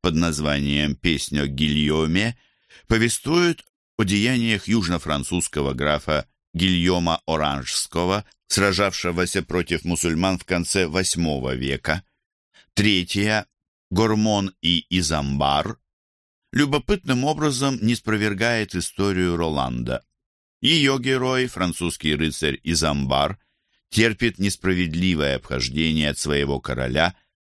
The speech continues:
отрекается от него и от христовой веры и переходит на сторону неверных, которыми правит король Гормон.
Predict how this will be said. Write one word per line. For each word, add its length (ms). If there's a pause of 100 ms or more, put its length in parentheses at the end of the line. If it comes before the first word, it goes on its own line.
(160)
отрекается 840
от 160
него 420
и 120
от 160
христовой 640
веры 440 (440)
и 80
переходит 640
на 80
сторону 500
неверных, 680
которыми 520
правит 460
король 400
Гормон. 580